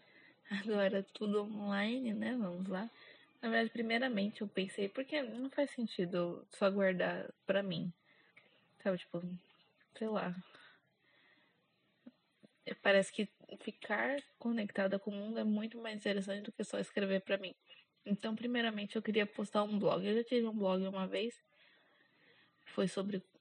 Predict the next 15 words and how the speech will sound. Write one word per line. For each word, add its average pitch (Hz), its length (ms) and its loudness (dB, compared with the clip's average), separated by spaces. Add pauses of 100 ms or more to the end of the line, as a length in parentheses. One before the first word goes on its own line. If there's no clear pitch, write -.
(120)
é, 185 240 -2
comentários 196 640 2
de 196 80 2
livros. 208 400 0
Aí 208 140 2
eu 214 80 2
pensei, 240 260 0
"Hum, 285 260 -4
ninguém 294 300 -6
usa 247 240 0
blog 196 260 4
hoje 190 140 2
em 190 120 -2
dia, 180 220 -4
né?" 214 220 -8